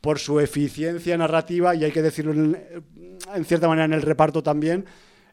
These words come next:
pues ese elemento fantástico que, que, repito, a nivel técnico está muy currado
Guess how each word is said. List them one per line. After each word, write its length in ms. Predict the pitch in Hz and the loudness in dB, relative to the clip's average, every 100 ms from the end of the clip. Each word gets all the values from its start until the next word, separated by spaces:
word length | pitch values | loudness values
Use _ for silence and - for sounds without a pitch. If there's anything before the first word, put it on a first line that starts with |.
| - | -6
pues 140 | 160 | -2
ese 180 | 175 202 | 4 6
elemento 380 | 190 175 175 165 | 6 6 4 4
fantástico 760 | 165 165 185 180 185 190 190 | 4 4 2 2 -2 0 0
que, 220 | 180 156 | 0 -4
que, 460 | 135 143 139 139 139 | -2 -4 -2 -4 -4
repito, 520 | 123 131 143 165 165 | -4 -4 4 8 10
a 80 | 156 | 8
nivel 420 | 135 135 139 147 | 6 0 2 0
técnico 380 | 139 151 160 156 | 0 0 0 0
está 180 | 143 143 | 0 2
muy 120 | 151 | 2
currado 520 | 147 143 151 156 190 | 0 2 4 4 2